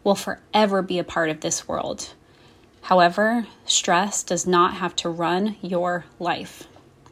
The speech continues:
You have the opportunity to live your life filled with love, excitement, and happiness. And when you are bogged down by stress daily,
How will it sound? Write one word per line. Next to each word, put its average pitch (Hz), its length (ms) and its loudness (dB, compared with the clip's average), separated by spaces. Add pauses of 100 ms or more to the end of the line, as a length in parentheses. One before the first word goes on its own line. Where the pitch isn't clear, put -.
(600)
You 220 240 4
have 196 260 2
the 202 100 0
opportunity 175 680 0
to 175 100 -4
live 175 300 0
your 196 200 0
life 170 280 -2
filled 170 240 -4
with 175 200 -10
love, 180 680 0
excitement, 190 760 -4
and 185 120 -2
happiness. 196 1040 -4 (640)
And 208 120 2
when 214 100 4
you 220 100 2
are 202 100 4
bogged 220 440 2
down 208 280 0
by 190 120 -2
stress 190 460 -2
daily, 208 760 -2